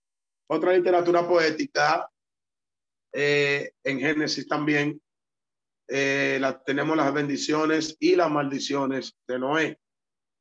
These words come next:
Lo tenemos en Génesis capítulo nueve, del veinticinco al veintisiete. Génesis capítulo nueve,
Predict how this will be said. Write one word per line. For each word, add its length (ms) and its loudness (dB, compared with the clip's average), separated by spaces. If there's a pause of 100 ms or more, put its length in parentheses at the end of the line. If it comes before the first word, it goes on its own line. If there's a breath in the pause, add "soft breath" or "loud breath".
(240)
Lo 100 -6
tenemos 320 -4
en 60 -2
Génesis 480 -2
capítulo 500 -4
nueve, 480 -2 (520)
del 180 0
veinticinco 1040 -4
al 420 0 (240)
veintisiete. 680 -4 (1600)
Génesis 380 -2
capítulo 460 -4
nueve, 440 -2